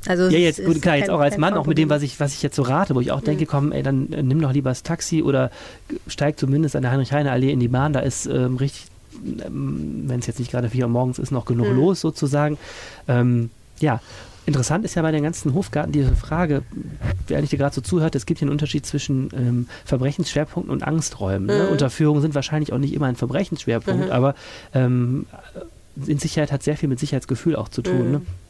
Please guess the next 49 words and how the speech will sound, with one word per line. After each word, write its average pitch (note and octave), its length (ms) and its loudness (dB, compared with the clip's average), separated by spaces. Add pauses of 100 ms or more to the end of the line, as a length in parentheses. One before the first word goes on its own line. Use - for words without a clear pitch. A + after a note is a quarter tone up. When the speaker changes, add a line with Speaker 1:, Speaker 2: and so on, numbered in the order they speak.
(320)
Speaker 1:
Ja, G3+ 140 2
total. F#3 360 0
Speaker 2:
Wie C#3+ 60 4
ist F#3+ 100 0
denn G3+ 60 2
das D3 120 0
im B2 100 -4
Hofgarten? A#2 480 -2
Hast B2+ 140 -2
du C3+ 60 -4 (100)
mal C3 160 -2
nachgefragt, B2+ 480 2
gibt's - 140 -4
denn B2+ 120 0
da A#2 60 0
viele G3+ 560 -2
Straftaten E3+ 720 -2
oder C3 100 0
gab C#3 180 -2
es - 100 -10
zuletzt D3+ 280 -6
viele D3 240 -2
Speaker 1:
Also G3 100 -2
Speaker 2:
Straftaten? G#3 380 0
Speaker 1:
inzwischen A3+ 520 2
sieht A3+ 160 2
die A3 60 -2
Polizei G3+ 380 2
das F#3 160 0
nicht A3 160 -4
mehr F3 100 0
als E3 160 -4
Kriminalitätsschwerpunkt. E3 1080 0
Wie F#3+ 80 2
gesagt, F#3+ 280 0
es D#3 100 -8
gab F#3 160 0
diese F3 220 2
Phase, G3 340 2
die F#3+ 80 0
ist F3+ 100 0
aber F3 180 0
jetzt F3 200 2
auch E3+ 80 0
schon F3 200 -4
ein - 40 -2
paar E3 140 2
Jährchen E3 320 2
her. E3 240 2